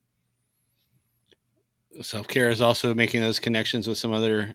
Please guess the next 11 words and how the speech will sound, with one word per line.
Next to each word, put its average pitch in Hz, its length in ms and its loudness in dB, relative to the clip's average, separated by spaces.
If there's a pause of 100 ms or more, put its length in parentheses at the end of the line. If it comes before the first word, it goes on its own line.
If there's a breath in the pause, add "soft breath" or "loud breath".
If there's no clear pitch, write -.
(120)
adult 107 400 -2
human 117 320 0
beings 117 400 -2
that 95 120 -6
you 104 260 -4
can 104 180 -8
share 101 240 -4
some 98 240 -6
conversation 95 680 -6
with 90 200 -10
and, 90 280 -10